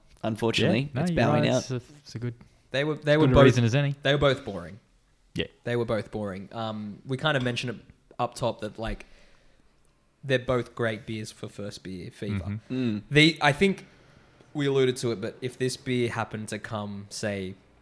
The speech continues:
Speaker 3: in match day part two, uh, match day twelve part two, oh man,
Speaker 2: Mm.
Speaker 3: that would have been real tough going.
Speaker 1: Yep.
Speaker 2: Yeah.
Speaker 3: So perfect beers to start off,
Speaker 2: Mm-hmm.
Speaker 3: um, just to get the,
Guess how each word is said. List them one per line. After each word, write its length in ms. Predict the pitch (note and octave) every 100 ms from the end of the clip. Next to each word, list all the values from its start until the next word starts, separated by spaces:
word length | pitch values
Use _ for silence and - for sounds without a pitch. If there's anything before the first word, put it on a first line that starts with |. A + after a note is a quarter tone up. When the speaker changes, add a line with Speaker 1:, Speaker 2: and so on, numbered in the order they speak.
| _ _ _ _ -
Speaker 3:
in 120 | B2
match 260 | G#2+ G#2+ -
day 180 | G#2 G2+
part 420 | - G#2+ G2+ -
two, 220 | - - -
uh, 220 | G#2+ G2+
match 260 | G#2+ G#2 -
day 120 | G2+
twelve 320 | - G#2 -
part 240 | G#2+ G2+
two, 380 | - G#2 C3 E3 B2+
oh 240 | A2 F#2+
man, 440 | G2+ G2+ G2 G2 G2 - _ G2+
Speaker 2:
Mm. 180 | G2
Speaker 3:
that 180 | A2 G#2+
would 120 | G#2
have 100 | G2
been 380 | G2 G2 G2 G#2 _
real 560 | A2 A2 G#2+ G#2+ G2 A2 _ -
tough 300 | - G2+ -
going. 320 | G2 D2+ G2+ -
Speaker 1:
Yep. 260 | A2 F#2+ D#2 - -
Speaker 2:
Yeah. 40 |
Speaker 3:
So 320 | - G#2 G2+ G2 G#2+ - G2+ - - _
perfect 420 | D3 D3 C#3+ B2+
beers 240 | A2+ A2+ A2
to 100 | A2+
start 300 | - G#2+ G#2+
off, 320 | D3+ F#3 -
Speaker 2:
Mm-hmm. 400 | G#2 G2 G#2 -
Speaker 3:
um, 520 | G#2 G2+ G2 G2 G2 - _
just 240 | - G#2 -
to 60 | A2
get 220 | A2 G2+
the, 200 | G#2+ G2+